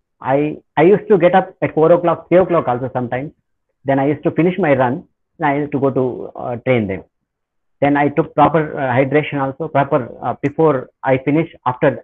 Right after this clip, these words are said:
dry fruit shake I used to take, I stopped eating sugars. Then I reduced weight, fifty-eight, I was sixty-one or sixty, sixty-one, I reduced two K G weight. And that, yeah, that was my best race.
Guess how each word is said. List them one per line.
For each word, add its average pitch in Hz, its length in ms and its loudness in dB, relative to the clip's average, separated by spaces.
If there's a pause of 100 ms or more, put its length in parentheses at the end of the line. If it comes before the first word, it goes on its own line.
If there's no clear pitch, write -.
dry 151 220 2
fruit 175 200 2
shake 165 180 2
I 151 40 0
used 151 200 -4
to 156 100 -4
take, 170 220 -2 (200)
I 160 140 0
stopped 147 420 0
eating 147 320 2
sugars. 151 320 2 (1000)
Then 139 240 0
I 147 80 2
reduced 160 440 4
weight, 151 380 2
fifty-eight, 165 520 0 (100)
I 147 100 4
was 175 160 4 (120)
sixty-one 160 680 -2
or 156 160 -2
sixty, 160 300 -6
sixty-one, 151 420 -8
I 147 80 -2
reduced 147 380 2
two 143 100 0
K 147 180 0
G 147 60 -2
weight. 135 240 -2 (1300)
And 131 300 -2 (240)
that, - 300 -2
yeah, 123 200 2
that 127 180 0
was 156 160 2
my 151 140 -2
best 139 340 -4
race. 110 200 -2